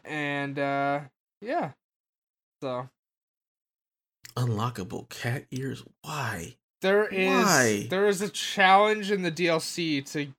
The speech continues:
Speaker 1: collect, uh, like, unite all eight Manny, uh, Manny Neckos or whatnot. They're, like,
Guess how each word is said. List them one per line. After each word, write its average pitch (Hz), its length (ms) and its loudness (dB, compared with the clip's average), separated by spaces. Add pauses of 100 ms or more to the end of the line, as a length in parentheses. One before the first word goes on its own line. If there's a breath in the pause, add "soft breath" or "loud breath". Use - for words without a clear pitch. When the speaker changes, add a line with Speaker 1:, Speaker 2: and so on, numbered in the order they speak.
(200)
Speaker 1:
collect, 160 460 0 (140)
uh, 147 180 0
like, 139 280 -4 (180)
unite 156 720 0
all 156 320 2
eight 147 320 -2
Manny, 143 480 -6 (100)
uh, 120 520 -6 (800)
Manny 147 260 -8
Neckos 139 500 -6
or 151 80 -2
whatnot. 151 300 -4
They're, 160 80 -2
like, 160 220 -4